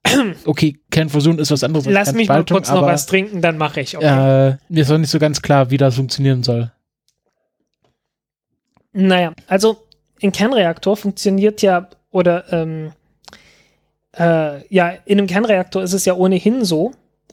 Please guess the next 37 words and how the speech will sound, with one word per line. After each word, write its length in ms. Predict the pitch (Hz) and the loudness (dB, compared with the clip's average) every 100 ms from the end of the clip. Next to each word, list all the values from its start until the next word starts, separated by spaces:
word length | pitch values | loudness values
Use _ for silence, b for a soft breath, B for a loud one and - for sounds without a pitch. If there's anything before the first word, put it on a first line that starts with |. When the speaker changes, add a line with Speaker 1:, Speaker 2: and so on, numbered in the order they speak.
| _ _ | _ _
Speaker 2:
dass 280 | 175 - 196 | -2 0 2
man, 600 | 185 180 180 180 175 170 | 2 4 2 0 -2 -6
äh, 840 | 165 165 160 160 160 156 156 160 | -2 0 2 2 0 0 -2 -4
im 180 | - 175 | -4 -4
Plasma 480 | - 180 - 220 202 | 0 0 0 0 2
hat, 260 | 226 254 - _ - | 0 -2 -14 _ -2
dass 180 | 170 | -2
man 160 | 185 175 | 0 0
mit 160 | 170 170 | 0 -2
Magnetfeldern 760 | 160 170 208 - 196 190 180 | -4 -2 -2 2 2 2 -2
oder 220 | 170 160 | -4 -2
irgendwas 460 | 185 214 165 170 - | -2 -2 -2 -6 -4
in 140 | 180 | -4
der 100 | 170 | -2
Schwebe 400 | - 180 208 180 | -2 -2 0 0
halten 260 | 160 151 160 | 0 -4 -6
muss, 360 | 160 247 - - B B B B - | -6 -6 -6 -16 B B B B 0
weil 240 | 180 180 | 2 2
die 120 | 185 | 0
Temperaturen, 580 | 185 185 175 170 226 254 | -2 -2 -2 0 0 2
die 100 | 196 | 2
du 100 | 165 | 0
erreichen 440 | 151 147 156 185 | 0 -2 -4 0
musst, 400 | 170 202 - - | 0 0 -2 -8
um 280 | - - 170 | -8 -4 -4
eine 200 | 160 160 | -2 -2
Kernfusion 580 | 156 185 220 196 160 151 | 0 -2 0 0 0 -2
in 60 | 151 | -2
Gang 220 | 160 214 | -2 -2
zu 140 | - 160 | -2 -4
bringen, 360 | 151 156 208 | -6 -4 -8
äh, 440 | 196 165 160 160 160 | -2 2 2 2 0
sind 180 | 165 180 | 2 2
ja 80 | |
extrem 420 | 160 - 175 170 170 | 0 -2 -2 -2 -2
hoch, 320 | 156 143 - | -4 -6 -8
ne? 180 | 160 | -6